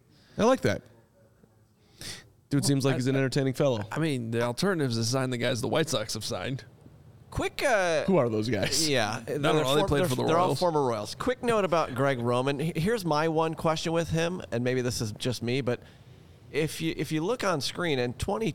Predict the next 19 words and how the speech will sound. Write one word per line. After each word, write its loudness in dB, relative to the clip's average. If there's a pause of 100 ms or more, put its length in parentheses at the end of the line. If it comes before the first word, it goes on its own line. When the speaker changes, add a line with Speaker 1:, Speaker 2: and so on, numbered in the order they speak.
Speaker 3:
twenty, -2 (760)
his -2
goatee 0
was 0
a 2
little 0
salt -2
and -12
peppery 0
white. -2 (500)
Speaker 2:
Oh. 2
Speaker 3:
But 0
he, 0
in -2
twenty -2
twenty-two, 0
has 2
gone 0
the, 0